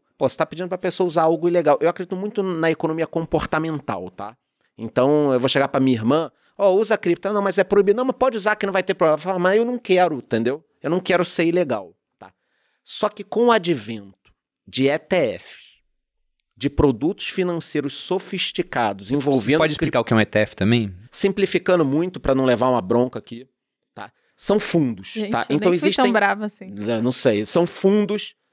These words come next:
Speaker 1: são fundos que englobam criptomoedas. Então, até dois mil e dezessete, dezoito, a gente tinha muita tentativa, lembra?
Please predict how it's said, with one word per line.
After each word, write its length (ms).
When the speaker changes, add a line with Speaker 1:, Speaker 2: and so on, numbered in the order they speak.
Speaker 1:
são 260
fundos 320
que 120
englobam 560
criptomoedas. 880
Então, 320
até 380
dois 300
mil 220
e 40
dezessete, 840
dezoito, 480
a 40
gente 120
tinha 120
muita 260
tentativa, 580
lembra? 300